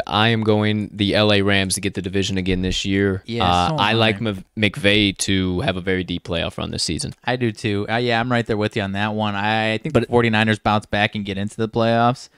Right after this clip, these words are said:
Speaker 2: I think it's gonna be the Rams and forty-niners fighting tooth and nail for that,
Speaker 1: Right there.
Speaker 2: for that division spot.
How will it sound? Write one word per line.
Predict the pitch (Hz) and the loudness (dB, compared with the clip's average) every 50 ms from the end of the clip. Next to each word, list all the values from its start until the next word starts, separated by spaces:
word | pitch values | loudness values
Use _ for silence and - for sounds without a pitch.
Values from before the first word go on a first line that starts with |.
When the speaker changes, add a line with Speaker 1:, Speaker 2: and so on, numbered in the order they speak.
| _ - - - _ _ - | _ -20 -20 -20 _ _ -2
Speaker 2:
I | - | 0
think | 120 131 123 | 2 2 2
it's | 113 113 | 2 4
gonna | 110 110 | 4 4
be | 104 | 4
the | 98 101 | 4 4
Rams | 104 104 104 101 104 101 | 4 4 4 2 2 0
and | 104 98 - | -2 -2 0
forty-niners | - 98 98 95 98 95 95 98 92 92 92 - | 0 0 0 0 -2 -4 -4 -2 -2 -2 -4 -4
fighting | - 101 95 87 95 | -4 -4 -4 -4 -8
tooth | - - - 123 113 107 107 - | -6 0 2 2 4 2 2 0
and | 95 95 101 | -4 -6 -4
nail | 101 95 95 95 95 95 | -4 -2 -2 -2 -4 -4
for | - - 101 | -6 -10 -10
that, | 98 95 95 90 | -8 -8 -6 -4
Speaker 1:
Right | 190 208 220 233 - - | -2 -2 -2 -2 -2 2
there. | 240 233 247 254 262 269 277 | 4 4 6 6 4 4 2
Speaker 2:
for | - | 0
that | - 98 98 92 95 107 | 0 -2 -4 -4 -6 -8
division | 107 107 98 98 98 95 95 98 | -8 -6 -4 -2 -2 -2 -4 -8
spot. | - - 98 95 92 - | -10 -10 -10 -10 -10 -10